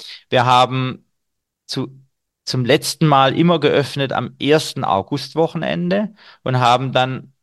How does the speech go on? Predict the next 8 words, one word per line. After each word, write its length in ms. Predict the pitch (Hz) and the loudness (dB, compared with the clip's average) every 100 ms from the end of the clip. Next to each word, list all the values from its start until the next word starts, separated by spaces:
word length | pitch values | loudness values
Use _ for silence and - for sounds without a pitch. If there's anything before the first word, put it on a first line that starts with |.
| - | -12
meistens 760 | 113 110 120 143 - 143 131 | -2 2 2 0 -4 -12 -8
so 520 | 135 127 123 120 - - | -4 -2 0 -2 -4 -2
ab 320 | 135 135 _ | -4 -4 _
dem 240 | 131 123 | -4 -4
ersten 500 | - 131 139 135 - | -6 0 0 -2 -4
oder 240 | 117 117 104 | -4 -4 -6
zweiten 460 | - 110 117 110 | 0 2 2 -4
Septemberwochenende, 1300 | 107 113 - 120 120 110 101 95 104 85 110 110 131 | -6 -8 -2 -2 0 -2 -2 -2 -4 -6 -4 -2 -2